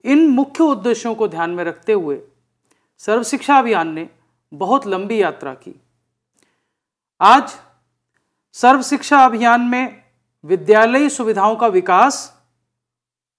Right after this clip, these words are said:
और मध्याह्न भोजन योजना का सर्व शिक्षा अभियान को सफल बनाने में जो योगदान रहा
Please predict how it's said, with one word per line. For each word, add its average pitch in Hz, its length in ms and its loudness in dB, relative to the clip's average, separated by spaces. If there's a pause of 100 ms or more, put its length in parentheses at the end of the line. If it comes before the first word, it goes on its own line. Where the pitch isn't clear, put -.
(140)
और 220 200 4
मध्याह्न 214 600 2
भोजन 226 420 0
योजना 226 400 2
का 190 520 -6 (600)
सर्व - 280 0
शिक्षा 220 680 -4 (480)
अभियान 208 600 0
को 196 220 -4
सफल 208 360 -4
बनाने 180 380 -6
में 175 260 -12
जो 180 120 -2
योगदान 180 480 0
रहा 139 300 -10